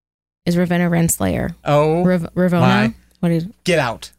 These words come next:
Speaker 1: Renslayer is the M V P. And I said, it's not 'cause I support her. It's not 'cause I like
Speaker 2: Mm.
Speaker 1: her. It's not 'cause I like her. I don't like
Speaker 2: She
Speaker 1: her.
Speaker 2: is, she is a conniving
Speaker 1: She's
Speaker 2: bitch.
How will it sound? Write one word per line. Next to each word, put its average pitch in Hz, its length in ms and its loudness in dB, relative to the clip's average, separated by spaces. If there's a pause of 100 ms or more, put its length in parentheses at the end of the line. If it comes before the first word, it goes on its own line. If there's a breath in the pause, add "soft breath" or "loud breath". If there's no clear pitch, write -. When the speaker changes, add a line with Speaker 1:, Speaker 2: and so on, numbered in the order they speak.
Speaker 1:
Renslayer 180 540 0
is 170 100 -2
the 165 80 0
M 165 80 0
V 165 80 0
P. 170 200 -6 (200 loud breath)
And 196 100 -2
I 196 60 0
said, 202 180 -4
it's - 180 -4
not 185 160 -4
'cause 240 80 0
I 233 80 0
support 254 380 -2
her. 247 140 0 (180 loud breath)
It's - 100 -6
not 202 160 0
'cause 226 160 0
I 214 60 0
like 190 220 2
Speaker 2:
Mm. 131 40 2
Speaker 1:
her. 160 200 0 (200 soft breath)
It's 277 300 2
not 208 180 0
'cause 240 140 -2
I 208 180 0
like 202 280 -2
her. - 120 -2
I 143 120 2
don't 196 160 2
like 208 180 2
Speaker 2:
She 190 80 4
Speaker 1:
her. 165 260 2
Speaker 2:
is, - 80 -6
she 180 160 2
is 147 120 2
a 135 80 2
conniving 135 400 0
Speaker 1:
She's 147 120 2
Speaker 2:
bitch. 120 400 -2